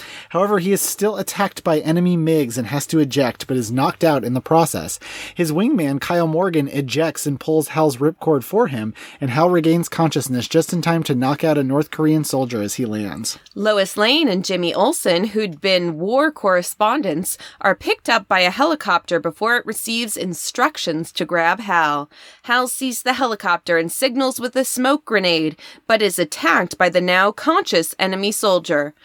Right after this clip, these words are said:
Speaker 2: As Hal tries to remember Korean while wrestling with the soldier, he is forced to use his sidearm to kill the man. Jimmy and the helicopter pilot grab Hal, but the pilot is clearly shaken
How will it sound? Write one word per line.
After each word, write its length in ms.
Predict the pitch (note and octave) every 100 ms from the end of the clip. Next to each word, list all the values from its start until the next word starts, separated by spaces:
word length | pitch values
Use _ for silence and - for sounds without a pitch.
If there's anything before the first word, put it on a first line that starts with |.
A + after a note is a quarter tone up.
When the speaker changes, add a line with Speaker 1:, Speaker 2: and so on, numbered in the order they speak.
| - -
Speaker 2:
As 180 | - G3
Hal 300 | A3+ C#4 D#4+
tries 420 | D#4+ - D#4 E4+
to 140 | - D#4+
remember 400 | D#4 D4 D4 D4+
Korean 640 | - C#4+ F4 E4 F#3+ F#3+
while 260 | F3 F3 E3
wrestling 560 | G3+ C4+ A#3+ A#3 G#3
with 160 | A#3 -
the 120 | -
soldier, 600 | - F#3+ F3 E3 E3+ E3 - - -
he 200 | A3+ G3+
is 140 | -
forced 560 | - D#4 G#3 - - -
to 120 | G3+
use 220 | F3+ D#3+
his 180 | E3+ D#3+
sidearm 580 | - G#3 C#4 F3+ D#3+ D#3
to 120 | -
kill 280 | F3+ B3 A#3
the 100 | E3+
man. 400 | D#3+ D3+ D3 D3+ _ _ _ -
Jimmy 320 | F#3 C4+ E4 D4+
and 120 | B3
the 60 |
helicopter 640 | A3 G#3+ G#3 G#3+ G3 - G3+
pilot 420 | - F#3+ F#3 F#3+
grab 340 | - F#3 F#3 F#3+
Hal, 460 | G3+ F3+ E3 D#3+ - - -
but 120 | -
the 60 |
pilot 460 | B3 - D#4+ A#3 F3
is 160 | - E3+
clearly 440 | - A#3 A3+ A#3+
shaken 580 | B3 A3+ G3+ F3+ D#3+ E3+